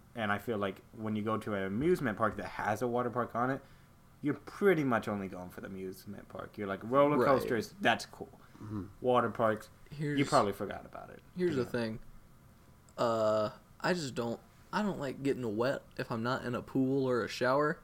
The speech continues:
Speaker 2: quite honestly. That's why I'm not, uh, a huge fan of Splash Mountain. Uh,
Speaker 1: Okay.
Speaker 2: Like, I just don't want my, I don't, I just don't wanna get wet if I'm not gonna be fully in water.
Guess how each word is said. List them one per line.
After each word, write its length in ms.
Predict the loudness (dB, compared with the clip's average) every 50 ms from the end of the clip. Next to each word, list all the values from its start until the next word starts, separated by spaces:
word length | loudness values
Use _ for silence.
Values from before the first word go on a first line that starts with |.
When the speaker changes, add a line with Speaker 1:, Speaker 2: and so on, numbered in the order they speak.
| -8
Speaker 2:
quite 240 | 0 2 4 4 4
honestly. 480 | 4 2 2 0 -2 -2 -2 -2 -2 -2 -6 -12 -20 -20 -20 -14 -4 0
That's 200 | 0 0 2 4
why 200 | 4 4 4 4
I'm 120 | 2 0
not, 260 | 0 -2 -2 -4 -6 -10 -20 -20 -12 -6 -2
uh, 380 | -2 0 0 -2 -2 -4 -6 -6 -8
a 60 | -12
huge 280 | -8 -2 -2 -2 -2 -2
fan 220 | -4 -6 -4 -4 -4
of 100 | -6 -8
Splash 400 | -6 -4 -4 -2 -2 -2 -2 -2
Mountain. 320 | 0 0 0 0 -2 -6 -10 -14 -20 -20 -20 -20 -20 -20 -20 -20 -20 -20 -20 -20 -12 -6
Uh, 40 | -4
Speaker 1:
Okay. 360 | -4 -2 -2 -2 -4 -4 -6 -8 -14 -20 -20 -20 -20 -20 -20 -20 -20 -20 -20 -20 -20 -20 -20 -20 -20 -20 -20 -20 -20 -20 -20 -20 -20 -20 -14 -6
Speaker 2:
Like, 120 | -2 2
I 60 | 2 4
just 100 | 4 4
don't 140 | 2 2 2
want 140 | 2 0
my, 140 | 0 0 0 0
I 40 |
don't, 160 | 0 0 -2 -2
I 40 | -4
just 120 | -2 -2
don't 120 | -2 -2 0
wanna 140 | 0 0 2
get 140 | 2 2 4
wet 280 | 4 4 4 4 4 2
if 80 | -2 -2
I'm 80 | -2
not 160 | -4 -4 -4
gonna 120 | -4 -6 -4
be 140 | -4 -4 -4
fully 580 | -4 -6 -2 0 0 2 2 0 0 0 -2 -4
in 260 | -4 -4 -4 -4 -4
water. 420 | -4 -2 -2 0 2 2 0 0